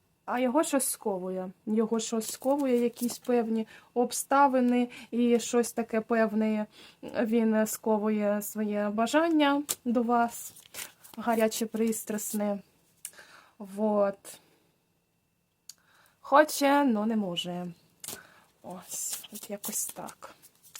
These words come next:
От що він скриває, да, від вас. Опять цей пентакливий пажик. І, і суд.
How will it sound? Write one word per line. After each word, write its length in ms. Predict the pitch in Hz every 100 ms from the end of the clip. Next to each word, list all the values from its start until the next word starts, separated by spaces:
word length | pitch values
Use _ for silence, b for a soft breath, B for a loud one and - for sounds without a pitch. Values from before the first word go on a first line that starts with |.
| -
От 160 | 214
що 180 | - -
він 160 | 180 190
скриває, 540 | - 202 190 190 185
да, 180 | 196 254
від 160 | 240
вас. 320 | 208 202 - - b b b b
Опять 340 | 202 - 302 -
цей 160 | 311
пентакливий 720 | 302 277 254 269 262 254 247
пажик. 500 | 240 185 170 175 175 - _ _ _ _ b b b b _
І, 120 | - - _ _ _ _ -
і 120 | 202
суд. 460 | - - 202 190